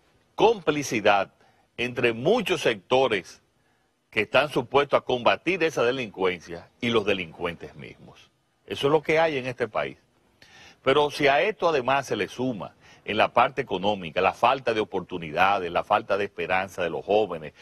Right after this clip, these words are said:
los aumentos de los productos de primera necesidad, entonces yo le diría a usted que la República Dominicana está en una situación muy difícil, con esas crisis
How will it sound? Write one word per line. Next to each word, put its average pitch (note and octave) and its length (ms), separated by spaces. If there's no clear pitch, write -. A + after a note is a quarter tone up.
los G#2+ 220
aumentos A2 640
de G#2+ 40
los G#2 120
productos G#2 500
de G2 80
primera F2 420
necesidad, F#2 760
entonces G#2 600
yo G#2+ 140
le A#2+ 140
diría G#2 240
a G2 40
usted G2 300
que F#2 80
la F2+ 100
República F2+ 460
Dominicana E2+ 560
está E2 240
en E2 100
una E2+ 140
situación D#2 580
muy G#2 240
difícil, - 580
con A#2+ 420
esas G#2 400
crisis D3 600